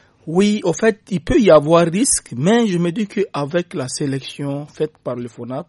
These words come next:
c'est sur des critères bien déterminés. Si tu vois une personne être choisie au fonaf, c'est parce qu'il remplit, c'est parce qu'il remplit des critères qui sont établis non seulement sur le leadership,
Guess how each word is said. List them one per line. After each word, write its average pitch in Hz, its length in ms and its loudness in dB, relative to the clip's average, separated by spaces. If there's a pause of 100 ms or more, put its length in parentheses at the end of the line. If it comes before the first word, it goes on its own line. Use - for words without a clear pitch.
(120)
c'est - 200 -12
sur 135 160 -8
des 131 120 -12
critères 127 360 -12
bien 131 140 -8
déterminés. 98 540 -14 (380)
Si - 180 -12
tu 151 120 -8
vois 131 180 -8
une 120 100 -12
personne 117 440 -10 (180)
être 120 300 -10 (500)
choisie 139 540 -6
au 127 80 -6
fonaf, 123 340 -14
c'est - 220 -14
parce 123 180 -14
qu'il 127 240 -12
remplit, 131 360 -10 (440)
c'est 143 140 -8
parce 139 180 -4
qu'il 170 160 0
remplit 143 320 -2
des 143 140 -4
critères 151 560 -2 (200)
qui 147 120 -6
sont 156 180 -8 (140)
établis 156 640 0 (300)
non 147 160 -2
seulement 135 320 -6
sur 139 120 -12
le 127 100 -6
leadership, 127 560 -10